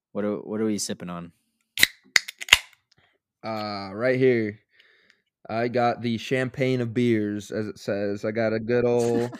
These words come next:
Speaker 1: <laughs>
Speaker 2: that's literally what it says on the can, Miller High Life. Uh,
Speaker 1: Aw, dude,
Speaker 2: oh,
Speaker 1: gotta love the
Speaker 2: shit,
Speaker 1: High
Speaker 2: except I
Speaker 1: Life.
Speaker 2: just spilled half of it on my fucking computer. God damn it.
Speaker 1: <laughs>
Speaker 2: Hold on, I gotta fucking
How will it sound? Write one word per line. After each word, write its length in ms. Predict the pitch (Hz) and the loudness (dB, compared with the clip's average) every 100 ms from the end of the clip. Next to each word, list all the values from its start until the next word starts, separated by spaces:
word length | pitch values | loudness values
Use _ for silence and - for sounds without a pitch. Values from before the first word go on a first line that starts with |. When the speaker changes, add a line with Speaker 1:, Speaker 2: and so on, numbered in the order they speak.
| - | -20
Speaker 1:
<laughs> 160 | - | -8
Speaker 2:
that's 200 | - 127 | -4 -2
literally 300 | 127 147 165 147 | 4 4 6 6
what 140 | 147 | 4
it 80 | - | 4
says 440 | - 139 135 131 123 127 | 2 4 6 4 0 -2
on 360 | 131 131 131 | 0 0 0
the 80 | 123 | -2
can, 600 | 120 123 117 110 110 110 | -2 -4 -2 -4 -6 -4
Miller 240 | 120 120 117 | -2 0 0
High 160 | 113 | 0
Life. 460 | 101 92 101 - _ _ _ _ _ _ _ - | -2 -4 -6 -12 _ _ _ _ _ _ _ -10
Uh, 40 | 101 104 104 101 | -6 -4 -2 -4
Speaker 1:
Aw, 280 | 101 101 98 | -4 -6 -10
dude, 220 | 92 101 139 | -10 -2 4
Speaker 2:
oh, 20 | |
Speaker 1:
gotta 120 | 165 | 6
love 60 | 139 | 4
the 60 | - | 2
Speaker 2:
shit, 420 | - - 165 127 | 0 4 4 4
Speaker 1:
High 60 | |
Speaker 2:
except 220 | 123 143 127 | 2 0 0
I 40 | |
Speaker 1:
Life. 60 | 127 | 0
Speaker 2:
just 280 | 117 - | -2 -8
spilled 360 | - - 143 131 | -6 2 2 4
half 140 | 123 | 0
of 60 | 117 | -2
it 60 | 117 | -4
on 100 | 113 | -6
my 120 | 110 - _ _ _ - | -8 -12 _ _ _ -12
fucking 280 | 127 131 | -8 -8
computer. 680 | 113 113 117 120 107 107 113 _ _ _ _ _ | -8 -8 -4 -2 -2 -4 -8 _ _ _ _ _
God 220 | 107 113 98 | -6 -6 -4
damn 220 | 98 101 | -8 -8
it. 120 | - _ _ - - - - - - - - - | -12 _ _ -16 -16 -16 -18 -20 -20 -20 -16 -12
Speaker 1:
<laughs> 120 | - - - _ | -12 -12 -14 _
Speaker 2:
Hold 140 | 110 92 | -12 -10
on, 160 | 95 | -10
I 100 | 107 | -8
gotta 240 | 110 107 98 | -4 -4 -6
fucking 440 | - 107 95 98 | -10 -14 -16 -20